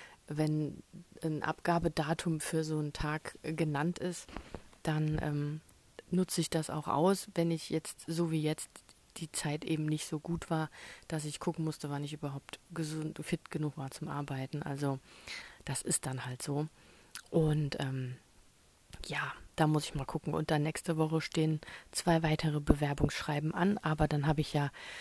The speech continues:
quasi nochmal sieben Tage Zeit. Das lässt sich dann bestimmt regeln. Das heißt, morgen werde ich vermutlich erstmal wieder einen ruhigen Tag machen, ähm, und auf mich achten, vielleicht, ähm, ein bisschen Yoga oder keine Ahnung. Also,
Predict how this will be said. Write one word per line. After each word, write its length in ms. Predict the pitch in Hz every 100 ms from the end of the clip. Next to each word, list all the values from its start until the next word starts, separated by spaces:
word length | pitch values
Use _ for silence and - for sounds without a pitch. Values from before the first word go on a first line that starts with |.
| - -
quasi 300 | - 214 196
nochmal 360 | 208 214 190 180
sieben 320 | 170 175 180
Tage 300 | - 156 156
Zeit. 280 | - 151 151
Das 340 | 147 143 - -
lässt 260 | 147 - -
sich 160 | 147
dann 180 | 147 139
bestimmt 560 | - - - 170 165 - - - - - - - - -
regeln. 440 | 165 180 175 160
Das 200 | 151 -
heißt, 220 | 151 -
morgen 500 | 143 151 170 170 165 - - - - -
werde 300 | 165 165 156
ich 120 | -
vermutlich 500 | 151 151 151 147 -
erstmal 360 | 151 - 143
wieder 160 | 151 139
einen 100 | 151
ruhigen 340 | 151 165 147
Tag 360 | - 135 135 -
machen, 360 | 143 - 165 160 - - - - - -
ähm, 480 | 160 143 143 139 143 -
und 240 | - 170 151
auf 200 | 151 -
mich 200 | 147 -
achten, 500 | 143 - 156 147 156 -
vielleicht, 400 | 147 139 - - _ -
ähm, 360 | 151 151 156 165 - -
ein 100 | 160
bisschen 480 | 160 - 160 151 151
Yoga 760 | - 151 165 165 170 151 147
oder 360 | 151 143 139 139
keine 380 | - 156 151 139
Ahnung. 400 | 139 151 151 147
Also, 400 | 147 147 143